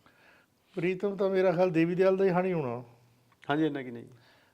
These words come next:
Speaker 1: ਬਈ ਇਹਨਾਂ ਤੋਂ ਫਿਰ ਮੈਂ ਮਗਰ ਥੋੜ੍ਹਾ ਜਿਹਾ ਖੇਡਣ ਲੱਗ ਗਿਆ, ਦੇਵੀ ਦਿਆਲ, ਦੇਵੀ ਦਿਆਲ ਨਾਲ।
Speaker 2: ਹੂੰ।
Speaker 1: ਦੇਵੀ ਦਾ ਡੀ ਏ ਵੀ ਕਾਲਜ ਸੀਗਾ ਜਲੰਧਰ।
Speaker 2: ਹੂੰ।
Speaker 1: ਜਦੋਂ ਫਿਰ ਇਹਨੇ ਸਾਨੂੰ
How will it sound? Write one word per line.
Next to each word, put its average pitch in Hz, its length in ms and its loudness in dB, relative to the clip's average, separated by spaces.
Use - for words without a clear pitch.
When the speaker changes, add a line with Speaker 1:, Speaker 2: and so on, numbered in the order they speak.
Speaker 1:
ਬਈ 147 140 -2
ਇਹਨਾਂ 160 200 -4
ਤੋਂ 170 100 -6
ਫਿਰ 180 160 2
ਮੈਂ 185 120 2
ਮਗਰ 165 280 2
ਥੋੜ੍ਹਾ 170 220 -4
ਜਿਹਾ 170 120 -2
ਖੇਡਣ 165 220 -2
ਲੱਗ 156 120 2
ਗਿਆ, 156 100 0
ਦੇਵੀ 156 340 -2
ਦਿਆਲ, 156 240 0
ਦੇਵੀ 143 240 -8
ਦਿਆਲ 151 240 -4
ਨਾਲ। 156 280 -10
Speaker 2:
ਹੂੰ। 127 200 -14
Speaker 1:
ਦੇਵੀ 147 280 -4
ਦਾ 151 140 0
ਡੀ 143 160 -6
ਏ 143 60 -6
ਵੀ 143 160 -8
ਕਾਲਜ 147 380 -6
ਸੀਗਾ 160 200 -6
ਜਲੰਧਰ। 156 360 -6
Speaker 2:
ਹੂੰ। 127 200 -12
Speaker 1:
ਜਦੋਂ 139 280 -2
ਫਿਰ 143 140 -2
ਇਹਨੇ 156 240 -4
ਸਾਨੂੰ 139 520 -12